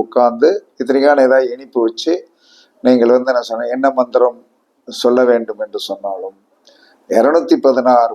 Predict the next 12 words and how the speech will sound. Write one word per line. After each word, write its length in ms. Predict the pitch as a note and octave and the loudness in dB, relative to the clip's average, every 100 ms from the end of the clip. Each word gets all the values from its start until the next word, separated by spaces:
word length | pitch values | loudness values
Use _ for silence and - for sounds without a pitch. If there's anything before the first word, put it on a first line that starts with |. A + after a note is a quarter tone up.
| G#2 | -8
மந்திரங்கள், 500 | A#2 A#2+ C3+ B2 A#2+ A2 | -6 -2 -2 -2 -4 -2
மகாலட்சுமி 520 | A2+ B2+ B2 - A2+ A2 | 2 2 2 -2 -10 -8
மந்திரம் 300 | A2 A2 A2 - | -6 -8 -8 -10
சொன்னாலும் 360 | A2 A2 G#2+ G#2 | -6 -6 -6 -8
சரிதான், 300 | G2+ G2+ - G#2+ | -8 -8 -2 2
காயத்ரி 400 | B2 C3+ B2+ A#2 A2+ | 2 2 -2 -6 -6
மந்திரம் 320 | A2 G#2+ - G#2 | -6 -8 -8 -12
சொன்னாலும் 340 | G#2 F#2+ F#2+ | -8 -10 -10
சரி. 120 | - - | -20 -4
பெண்கள் 340 | B2 C#3 C#3+ C3+ A2+ | -2 2 2 2 4
காயத்ரி 400 | B2+ B2 - A2+ | 4 2 -4 -12
மந்திரத்தை 380 | A2+ A2 G#2+ G2+ | -10 -10 -10 -10